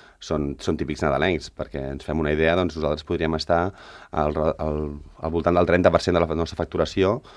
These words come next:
al mes de desembre d'un any. És molt, és moltíssim.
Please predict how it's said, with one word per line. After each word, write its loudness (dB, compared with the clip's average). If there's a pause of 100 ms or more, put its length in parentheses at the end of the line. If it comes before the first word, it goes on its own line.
(360)
al -2
mes 0
de 6
desembre -2 (580)
d'un -4
any. -6 (680)
És -10
molt, -2 (160)
és -12
moltíssim. -4